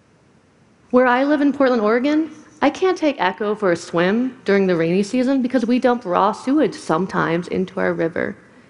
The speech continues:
Our rainwater and our sewage go to the same treatment plant.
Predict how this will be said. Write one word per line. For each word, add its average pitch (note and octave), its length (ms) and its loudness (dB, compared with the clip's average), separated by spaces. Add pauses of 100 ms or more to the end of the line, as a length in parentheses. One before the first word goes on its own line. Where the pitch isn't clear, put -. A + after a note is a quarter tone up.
(340)
Our G3+ 180 2
rainwater A#3+ 640 0
and A3 100 -2
our F#3 120 0
sewage G#3+ 480 0
go G#3 100 2
to G3 60 2
the F#3+ 100 2
same F#3 300 0
treatment - 360 -8
plant. - 300 -6